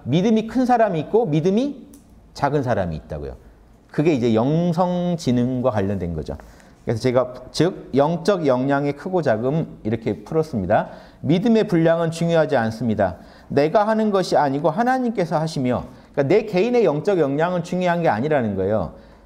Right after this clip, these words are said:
그러니까 지금 내 역량만큼 하는 게 중요한 건데, 사랑을 실천하는 게 중요한데, 역량의 높고 낮음만 따지고 있으면 안 된다는 겁니다. 왜?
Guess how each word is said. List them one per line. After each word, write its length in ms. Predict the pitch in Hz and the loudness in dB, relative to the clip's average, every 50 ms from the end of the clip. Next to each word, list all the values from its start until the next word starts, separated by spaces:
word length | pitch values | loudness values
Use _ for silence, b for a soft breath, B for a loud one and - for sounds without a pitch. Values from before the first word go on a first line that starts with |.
| B B B - _ - - - | B B B -20 _ -20 -14 -8
그러니까 160 | - 175 165 | -4 -4 -2
지금 160 | - 226 180 | 0 0 2
내 160 | 151 190 233 | 2 2 4
역량만큼 640 | 226 175 175 190 233 254 277 262 254 247 254 - 233 | 2 2 2 2 0 2 2 0 0 0 0 -2 -2
하는 300 | 220 - 302 330 330 330 | 0 0 0 2 2 2
게 100 | 294 277 | 0 0
중요한 360 | 247 - 208 196 185 165 156 143 | 0 0 0 2 2 2 2 2
건데, 200 | 139 127 127 123 | 2 2 0 0
사랑을 440 | - - 220 214 214 208 202 185 170 | 0 0 2 2 2 2 0 -2 -4
실천하는 500 | - - 262 269 - 285 262 247 226 208 | -4 -4 -4 -2 0 0 0 2 2 2
게 80 | 180 | 0
중요한데, 520 | 156 160 156 147 139 120 117 127 131 113 113 | 0 0 0 0 2 2 2 2 2 2 2
역량의 500 | 120 131 151 175 220 240 247 240 220 170 | 2 2 2 2 2 2 2 2 2 2
높고 280 | 147 135 - - 202 | 2 0 0 0 2
낮음만 420 | 196 180 175 165 175 165 160 160 160 | 2 2 0 0 -2 -2 -2 0 0
따지고 300 | 180 180 180 185 175 156 | 0 0 0 0 -2 -4
있으면 240 | 139 - 160 131 | -2 -2 -2 -2
안 60 | 117 123 | 0 0
된다는 320 | 139 147 139 135 120 110 | 0 0 0 0 0 0
겁니다. 220 | 104 101 101 104 | 0 -2 0 0
왜? 340 | 117 160 170 127 78 B B | 2 2 2 0 -2 B B